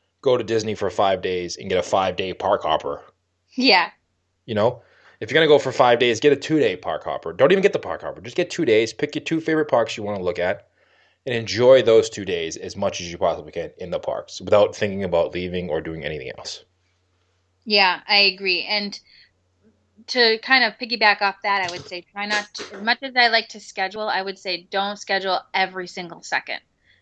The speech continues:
Speaker 2: 'cause then you're always gonna feel like you need to be doing something, going somewhere. Just schedule and plan your Disney trip. And I can't stress that enough about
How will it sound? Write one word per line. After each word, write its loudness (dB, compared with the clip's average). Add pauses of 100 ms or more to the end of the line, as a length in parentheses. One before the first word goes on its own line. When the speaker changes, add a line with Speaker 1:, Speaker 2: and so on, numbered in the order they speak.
(100)
Speaker 2:
'cause -14
then 4
you're 4
always 4
gonna -4 (120)
feel 2
like 2
you -12
need -8
to -6
be -8
doing -6
something, -10
going -8
somewhere. -8
Just -4 (380)
schedule 4
and -6
plan -4
your -6
Disney -6
trip. 0 (320)
And -6
I -6
can't -8
stress -4
that 4
enough 0
about -2